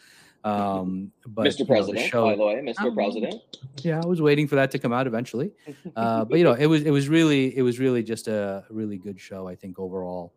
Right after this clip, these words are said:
Speaker 1: Really good sessions, our vendor partners,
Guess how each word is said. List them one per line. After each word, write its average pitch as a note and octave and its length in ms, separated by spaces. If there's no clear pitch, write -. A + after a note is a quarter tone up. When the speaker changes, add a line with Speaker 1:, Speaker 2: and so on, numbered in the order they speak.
Speaker 1:
Really A2 280
good F#2+ 180
sessions, F#2+ 580
our F2+ 100
vendor F#2 280
partners, F#2+ 640